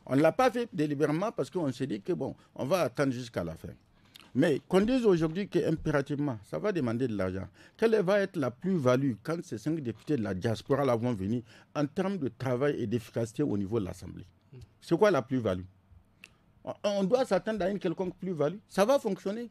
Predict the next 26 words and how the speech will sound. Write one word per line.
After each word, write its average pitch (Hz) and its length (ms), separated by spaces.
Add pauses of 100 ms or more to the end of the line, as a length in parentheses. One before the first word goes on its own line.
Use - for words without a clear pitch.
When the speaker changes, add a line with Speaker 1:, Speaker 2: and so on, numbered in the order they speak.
(120)
Speaker 1:
comme 262 160
ça 170 160
a 147 40
fonctionné 170 460
jusqu'ici. 170 540 (120)
Speaker 2:
Mm. 147 40 (400)
Speaker 1:
Voilà 302 320
un 285 80
peu 277 420
la 127 160
déception 170 480
au 190 100
niveau 156 220
des 147 120
Nigériens, 185 360 (260)
parce 214 140
que 294 80 (140)
l'Assemblée, 226 560 (760)
par 175 120
essence, 202 320
doit 185 200
être 180 120 (220)
un 196 120
contre-pouvoir. 92 840 (180)
Speaker 2:
Mm. 117 60 (880)
Speaker 1:
Quand 254 120